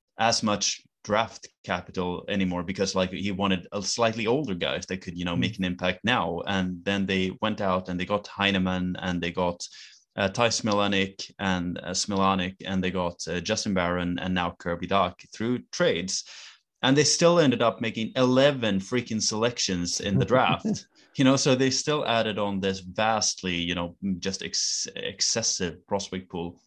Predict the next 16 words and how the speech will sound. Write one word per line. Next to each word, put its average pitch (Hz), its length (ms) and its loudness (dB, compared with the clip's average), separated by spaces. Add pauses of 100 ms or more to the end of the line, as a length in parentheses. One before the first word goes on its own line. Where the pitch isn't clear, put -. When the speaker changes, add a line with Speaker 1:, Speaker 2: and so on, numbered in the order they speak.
(120)
Speaker 1:
with 92 160 -2
eighteen-year-olds. 92 760 -4 (180)
Speaker 2:
Yeah. 110 180 -4 (280)
Tw-, 127 260 4
t- 139 120 6
Speaker 1:
So - 160 -4
Speaker 2:
top 156 220 2
twenty-five, 143 600 4
under 127 220 2
twenty-five, 113 580 4 (120)
it's 110 180 -6
soon 117 280 2
gonna 107 180 2
be 110 140 4
fifty - 280 -6
names. 92 380 -8